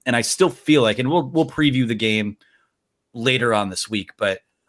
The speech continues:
I feel like this pressure is going to bring out pressure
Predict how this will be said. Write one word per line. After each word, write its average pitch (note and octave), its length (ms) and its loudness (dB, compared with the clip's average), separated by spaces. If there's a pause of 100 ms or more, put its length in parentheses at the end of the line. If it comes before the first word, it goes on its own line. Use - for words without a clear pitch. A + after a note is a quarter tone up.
(120)
I A#2+ 60 0
feel G3+ 320 4
like D#3+ 240 4
this C#3+ 320 0
pressure G#2+ 840 -4 (380)
is G#2+ 180 -6
going A2+ 300 -2
to G#2 60 -4
bring G#2 260 -4
out G2+ 280 -2 (460)
pressure A3 580 2